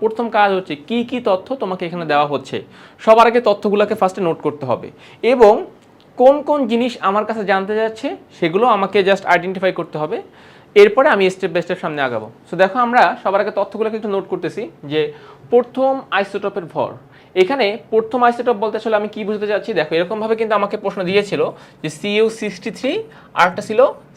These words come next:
সিইউ সিক্সটি ফাইভ। তো যেহেতু এটা আগে দেওয়া, এই জন্য আমি এটাকে ফার্স্ট ধরতেছি, এটাকে সেকেন্ড ধরতেছি। তবে আমি এটাকে ফার্স্ট ধরতেছি, তার মানে এইটাই যে প্রথম হবে এমনটা কিন্তু না। তোমরা যদি চাও এটাকে সেকেন্ড ধরতে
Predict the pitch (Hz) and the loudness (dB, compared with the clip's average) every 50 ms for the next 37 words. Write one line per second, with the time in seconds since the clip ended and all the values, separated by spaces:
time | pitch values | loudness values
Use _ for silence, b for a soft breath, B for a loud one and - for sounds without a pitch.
0 | - - - 202 202 202 214 214 208 - 202 180 - 202 185 196 185 147 120 104 | -16 -8 -6 -4 -2 -2 -4 -4 -6 -8 -12 -10 -8 -10 -6 -2 0 0 0 0
1 | 107 - B B B B B B B _ - 135 123 151 202 240 247 - 269 262 | -2 -10 B B B B B B B _ -10 -8 -4 0 0 2 2 2 4 4
2 | 277 - - 185 190 202 196 240 220 214 170 151 175 214 220 175 165 180 185 185 | 4 6 6 6 6 6 6 6 8 10 10 10 10 8 6 2 -2 -2 -2 -2
3 | 175 175 180 190 180 202 190 - - 196 190 190 - - 196 196 190 220 214 - | -2 -2 -4 -4 -6 -8 -10 -2 2 2 2 2 0 -4 -6 -6 -4 -6 -10 -4
4 | 277 226 190 185 175 185 185 - 185 175 185 175 160 160 143 143 135 - - 110 | -4 -4 -4 -4 -6 -6 -4 -4 -4 -4 -4 -6 -6 -8 -10 -10 -12 -12 -12 -14
5 | 110 B B B B B B _ 180 180 190 220 196 190 208 - B B B B | -14 B B B B B B _ 2 4 6 6 4 4 4 0 B B B B
6 | _ - 147 160 180 202 233 254 240 233 262 247 269 247 254 - 220 208 214 208 | _ 0 0 2 2 2 2 2 0 0 0 -2 -4 -4 2 6 6 6 6 4
7 | 180 196 214 220 247 226 - 240 208 233 208 202 208 208 202 190 190 190 240 254 | 2 -2 -2 -4 -6 -10 -10 -4 -2 -2 0 0 -2 -2 -2 -2 -2 -2 -4 -4
8 | 233 262 247 - 240 233 233 - 240 240 208 233 190 165 165 - - 165 175 202 | -4 -4 -4 -2 -4 -4 -2 -2 -2 -2 0 -2 0 0 0 0 0 0 0 0
9 | 214 208 226 220 220 220 202 185 170 143 156 - - - - - 175 170 180 196 | -2 -4 -6 -6 -6 -6 -6 -6 -4 -4 -4 -6 -6 -8 -8 -6 -6 0 0 0
10 | 196 185 208 196 220 220 - 185 156 127 107 - - - _ 160 156 175 180 196 | 2 2 0 -2 -2 2 4 4 6 6 4 0 -6 -12 _ -8 -6 -4 -4 -4
11 | 196 196 - 196 196 240 226 220 202 180 156 - - 165 | -6 -6 -6 -6 -4 -4 -6 -4 -4 -6 -6 -6 -6 -6